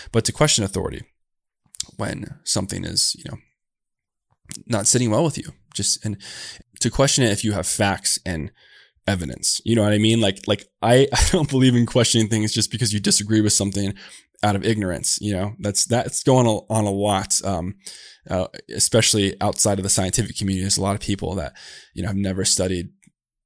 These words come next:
any sort of research in their life. And then all of a sudden they're, like, acting like they have the answer to, you know, um, the pandemic or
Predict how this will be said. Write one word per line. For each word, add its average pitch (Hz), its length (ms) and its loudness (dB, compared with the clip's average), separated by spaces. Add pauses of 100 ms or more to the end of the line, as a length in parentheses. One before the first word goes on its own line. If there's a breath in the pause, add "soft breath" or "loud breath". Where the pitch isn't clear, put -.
(380)
any 101 160 -2
sort 98 200 0
of 95 120 -8
research 98 400 -2
in 95 40 -4
their 85 120 -6
life. 98 340 0
And 95 80 -6
then 87 80 -4
all 82 60 -4
of 78 60 -6
a 98 40 -2
sudden 78 220 -2
they're, 85 100 -4
like, 82 260 -6
acting 82 340 -8
like 80 280 -12 (120)
they - 200 -8
have 92 320 -10
the - 120 -12
answer 87 420 -4
to, - 320 -4 (580 loud breath)
you - 140 -12
know, - 180 -8 (300)
um, 113 340 -12 (840)
the 87 100 -6
pandemic 95 720 -4
or 90 340 -2